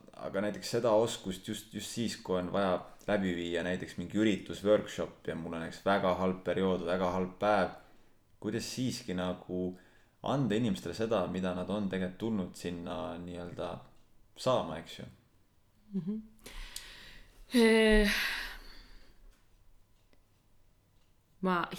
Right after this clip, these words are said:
Speaker 2: hindan enda väärtust.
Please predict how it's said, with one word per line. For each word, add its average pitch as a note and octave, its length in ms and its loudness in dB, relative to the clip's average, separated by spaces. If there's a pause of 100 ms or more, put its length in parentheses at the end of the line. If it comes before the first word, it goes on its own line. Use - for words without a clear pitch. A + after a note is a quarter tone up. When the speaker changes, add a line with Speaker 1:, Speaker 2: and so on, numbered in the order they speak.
Speaker 2:
hindan F3+ 720 4 (380)
enda F#3 340 6
väärtust. - 680 -2